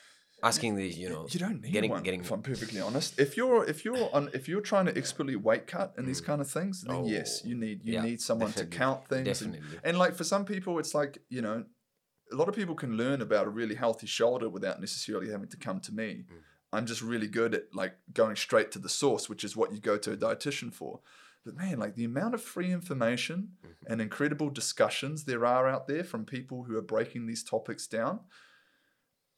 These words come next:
Speaker 1: There's a lot. You just gotta
Speaker 2: You,
Speaker 1: search
Speaker 2: you
Speaker 1: for
Speaker 2: can
Speaker 1: it. There's a
Speaker 2: learn.
Speaker 1: lot,
Speaker 2: You,
Speaker 1: yeah.
Speaker 2: you have to be interested, but there's a lot of downtime, which is why podcasts, right? This format of discussion is so great 'cause someone could be listening to us right now on their car on their drive to work for their fifteen, twenty minute commute.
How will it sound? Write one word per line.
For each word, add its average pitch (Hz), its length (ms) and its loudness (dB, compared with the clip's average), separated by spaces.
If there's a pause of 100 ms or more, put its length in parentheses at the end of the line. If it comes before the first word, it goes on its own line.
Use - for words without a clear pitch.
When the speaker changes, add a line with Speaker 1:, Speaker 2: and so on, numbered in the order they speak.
(300)
Speaker 1:
There's 101 200 0
a 104 40 0
lot. 90 180 0
You 104 60 -2
just 139 140 4
gotta 143 140 8
Speaker 2:
You, 214 60 6
Speaker 1:
search 131 180 8
Speaker 2:
you 185 120 4
Speaker 1:
for - 40 0
Speaker 2:
can 196 160 4
Speaker 1:
it. - 20 6
There's 214 160 8
a - 60 8
Speaker 2:
learn. - 40 4 (100)
Speaker 1:
lot, - 80 -4
Speaker 2:
You, 90 100 4
Speaker 1:
yeah. 104 80 8
Speaker 2:
you 185 140 6
have 214 180 4
to - 80 -6
be 175 140 -2
interested, 185 400 -2
but 123 100 -6
there's 143 140 2
a 143 40 4
lot 185 140 6
of 208 80 0
downtime, 156 480 2
which 104 140 -6
is 110 100 -4
why 113 160 8
podcasts, - 720 0
right? 104 180 0
This 135 200 0
format 156 380 2
of 131 100 0
discussion 117 480 -2
is 104 100 -2
so 117 160 2
great 135 300 4
'cause - 100 -6
someone 151 240 0
could - 100 -8
be 127 80 -4
listening 117 300 -4
to - 140 -2
us - 160 -4
right 113 180 2
now 113 240 4
on 107 140 0
their 104 100 -4
car 117 300 0
on 110 80 -2
their 107 80 -4
drive 110 280 0
to 113 100 -10
work 107 240 -4
for - 80 -8
their 101 100 -6
fifteen, 107 340 -6
twenty 110 220 -6
minute 104 220 -6
commute. 165 420 -2